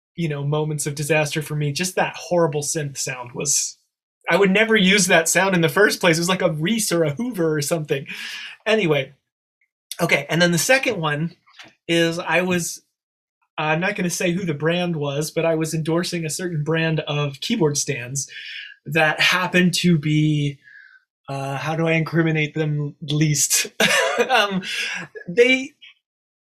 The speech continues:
they were very wobbly. And I always thought they were too wobbly. And I was playing a, a Phantom what was it? It was a G eight, which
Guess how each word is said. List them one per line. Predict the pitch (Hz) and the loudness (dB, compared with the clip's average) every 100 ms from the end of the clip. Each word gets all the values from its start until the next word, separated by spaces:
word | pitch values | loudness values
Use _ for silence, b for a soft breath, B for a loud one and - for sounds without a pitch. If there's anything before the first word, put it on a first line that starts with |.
| - | -2
they | 247 | 2
were | 240 | 2
very | 208 233 233 | 2 2 2
wobbly. | 175 143 135 123 117 - _ _ B B 190 | 2 -2 -4 -14 -16 -20 _ _ B B 2
And | 185 180 185 | 2 2 2
I | 226 277 | 4 6
always | 254 220 | 6 4
thought | 214 208 | 2 2
they | 185 | 2
were | 175 | 0
too | 170 359 381 | 2 2 2
wobbly. | - 151 147 139 147 - B B B _ | 0 -2 -4 -4 -6 -10 B B B _
And | 185 185 180 185 | 0 2 2 2
I | 190 | 2
was | 233 | 2
playing | 226 - 208 202 196 | 0 -2 0 0 -2
a, | 160 156 156 170 | 0 0 0 -2
a | 151 | -8
Phantom | - 185 202 196 190 180 170 151 B B B _ | -2 0 0 -2 0 2 0 -2 B B B _
what | 156 | -10
was | 143 139 | -8 -8
it? | 139 | -10
It | 147 | -6
was | 147 | -4
a | 143 | -4
G | 135 160 170 180 180 - | -2 2 2 2 0 0
eight, | 170 143 156 - B B B B - | 0 0 -2 -10 B B B B -6
which | 156 147 - - | -2 2 0 -2